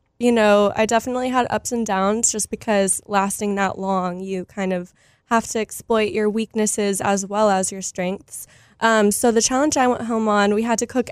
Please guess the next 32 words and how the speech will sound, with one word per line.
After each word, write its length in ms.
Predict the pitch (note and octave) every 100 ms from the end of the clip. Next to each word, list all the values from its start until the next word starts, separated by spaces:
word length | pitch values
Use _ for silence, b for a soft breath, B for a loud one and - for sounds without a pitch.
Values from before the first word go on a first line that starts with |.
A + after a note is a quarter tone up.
| -
everything 640 | A3+ B3+ C4+ - B3 A#3
in 360 | - G#3+ G#3 G3
one 340 | G#3+ A3 A3
pot, 600 | - - G#3+ F3 - - -
one 280 | G#3+ G#3+
cast 340 | A3 A3 G#3 -
iron 220 | G#3 G3
skillet. 500 | - - F3+ F2 - _ b b b -
And 460 | G#3+ A3 A3 G#3+ - _ _ _ -
traditionally 560 | B3 B3 B3+ C#4+ C4+
for 160 | B3+ A3
me, 320 | A3 B3 D4+
I 100 | A#3
have 220 | A3 G#3+ G3
s-, 140 | - -
multiple 520 | A#3 B3+ C4+ C4 A#3
pots 400 | G#3+ A3+ G3+ -
going 340 | - G3+ F#3+ F#3+
at 80 | F#3
a 60 |
time. 280 | F#3 F3+ E3+
I've 120 | E3
got 140 | - -
my 140 | F3+
puree, 680 | F3+ - C4 A3+ G3 F3+ F#3 -
protein, 580 | C#4 B3+ - G#3+ F3+
my 100 | F3+
caviar, 520 | F#3 A3 G#3+ G#3 F#3+ F3+
whatever. 480 | G3 G#3+ G3+ F#3+ - B B A#3+ -
And 340 | A3+ G#3 G3+ -
I 120 | G#3
was 260 | G3 F#3+